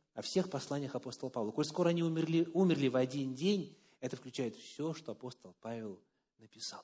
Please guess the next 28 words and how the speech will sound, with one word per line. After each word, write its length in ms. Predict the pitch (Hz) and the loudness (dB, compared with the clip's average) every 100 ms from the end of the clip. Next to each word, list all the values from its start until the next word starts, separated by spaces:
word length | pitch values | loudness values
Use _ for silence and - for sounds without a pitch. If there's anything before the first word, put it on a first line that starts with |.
| - - | -10 0
То 60 | |
есть 100 | 185 | 2
уже 360 | 196 160 220 254 | 6 6 8 6
в 100 | 254 | 4
ту 300 | - 254 233 | 2 4 2
эпоху, 600 | - 226 220 - - - _ _ _ _ _ _ _ | 0 4 4 4 -4 -6 _ _ _ _ _ _ _
спустя 360 | - 175 233 | -2 4 4
буквально 320 | 220 226 220 | 6 6 8
несколько 560 | 226 247 254 269 247 240 | 8 8 6 6 4 6
лет 200 | 247 226 | 6 6
после 140 | 190 | 4
того, 120 | 214 202 | 6 6
как 140 | 196 | 4
эти 120 | 196 | 0
пи-, 220 | 180 185 | 2 0
послания 500 | 180 175 165 202 190 | 2 2 6 6 8
были 180 | 175 175 | 8 10
написаны, 600 | 160 160 247 233 202 165 - - - - | 8 6 6 6 6 4 2 -10 -20 0
они 240 | 147 170 | 2 4
осознавались 760 | 156 151 135 127 127 170 202 202 | 4 2 0 2 6 6 6 4
как 160 | 196 | 0
Священное 560 | - 202 - 208 208 208 | 2 0 0 0 2 2
Писание, 640 | 214 196 208 214 220 220 220 - - _ _ | 0 -2 0 2 2 0 -2 -16 -20 _ _
и 340 | 190 208 208 202 | 4 6 6 4
они 480 | 165 170 185 180 175 | 2 4 4 4 2
считались 760 | - - 123 - 196 196 175 | -2 -4 -6 2 4 4 2
частью, 960 | - - 180 208 220 - - 135 98 85 - _ _ _ | -2 -2 4 8 8 4 -2 0 0 -2 -16 _ _ _
частью 640 | - 185 190 190 - 107 | 6 8 8 4 -2 -4